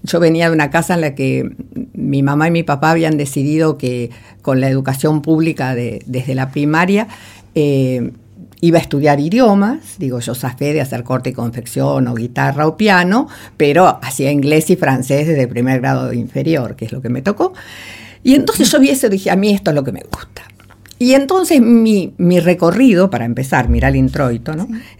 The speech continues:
Speaker 1: Es como triple. Por un lado está lo que hice profesionalmente, que es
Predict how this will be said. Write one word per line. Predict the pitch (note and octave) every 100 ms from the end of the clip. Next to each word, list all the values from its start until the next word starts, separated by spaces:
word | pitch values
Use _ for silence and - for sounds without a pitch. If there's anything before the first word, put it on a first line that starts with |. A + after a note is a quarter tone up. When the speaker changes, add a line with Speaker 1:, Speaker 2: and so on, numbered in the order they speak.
| -
Speaker 1:
Es | G#3
como | - D4 A3+ F#3+
triple. | - F3+ D3 C3+ A2+ C3+ - - -
Por | G#3+
un | A#3+ D4
lado | A4+ G4
está | - A3
lo | A3+
que | F#3+
hice | D3+ - G3
profesionalmente, | D3 C#3+ C3 C3+ C3+ C3 A#2 A2 G2+ G#2+ - - -
que | - C3+ C3+
es | - -